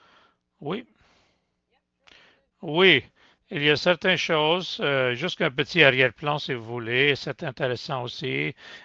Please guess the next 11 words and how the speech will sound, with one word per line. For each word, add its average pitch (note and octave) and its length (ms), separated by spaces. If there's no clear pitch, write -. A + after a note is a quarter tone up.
Elle D3+ 100
demande C#3+ 380
aussi D3+ 360
sur C#3+ 240
le C3 140
côté E3+ 500
technologique, D3 800
il C3 100
y C#3 60
avait C3+ 260
plusieurs E3 580